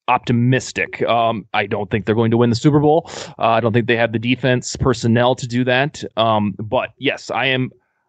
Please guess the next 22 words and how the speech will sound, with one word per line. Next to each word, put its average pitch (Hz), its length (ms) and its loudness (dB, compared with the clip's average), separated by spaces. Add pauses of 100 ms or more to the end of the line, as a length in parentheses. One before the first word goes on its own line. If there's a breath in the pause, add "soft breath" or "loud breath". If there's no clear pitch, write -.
I'm 110 80 0
not 143 160 0
going 143 200 -2
to 123 120 -12
say 135 180 0
they're 131 80 0
going 131 160 2
to 131 60 2
win 131 140 2
the 139 60 2
next 139 280 -2
three, 107 300 -2
but 107 400 -2
they 123 280 2
are 117 240 0
going 127 380 0
to 123 400 0
hit 131 320 -4
a 110 480 -2 (160)
positive 143 440 2
streak - 380 -4
here, 104 420 -2